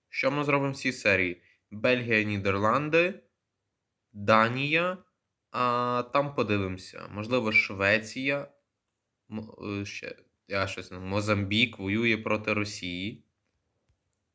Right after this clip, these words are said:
Цікаво. Швеція і Фінляндія. Або будем Іспанія. Ну, подивимося ще.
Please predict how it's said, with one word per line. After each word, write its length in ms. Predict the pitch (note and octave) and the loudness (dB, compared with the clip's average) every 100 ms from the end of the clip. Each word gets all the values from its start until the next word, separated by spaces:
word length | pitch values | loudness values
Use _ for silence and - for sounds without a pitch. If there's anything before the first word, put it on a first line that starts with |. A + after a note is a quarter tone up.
| _ | _
Цікаво. 680 | - - - E2+ E2+ A2 - - - - - | -20 -20 -8 -6 -4 -6 -10 -20 -20 -20 -4
Швеція 920 | - A#2 C#3+ E3 - D#3 D3+ D3 D3 | -2 4 4 4 2 2 2 4 2
і 160 | C3 C#3 | 2 0
Фінляндія. 960 | - B2 A#2 A2 G#2 F2 - G#2 - - _ _ _ _ _ _ _ _ _ _ _ _ - - | -4 -6 -2 0 0 -2 -8 -10 -10 -12 _ _ _ _ _ _ _ _ _ _ _ _ -20 -10
Або 720 | G#2 A2+ C#3 B2+ B2+ B2 A#2 | -4 2 4 4 4 4 2
будем 720 | G#2 G#2+ A2 G#2 G#2 G2 G2 _ _ _ | -2 -4 -2 -2 -4 -6 -10 _ _ _
Іспанія. 600 | - G2+ - G2 G#2+ G#2 G#2 | -16 -14 -8 -2 0 0 -2
Ну, 100 | B2+ | 0
подивимося 440 | C3 G2+ F2 - | 0 0 -2 -8
ще. 260 | - - | -8 -10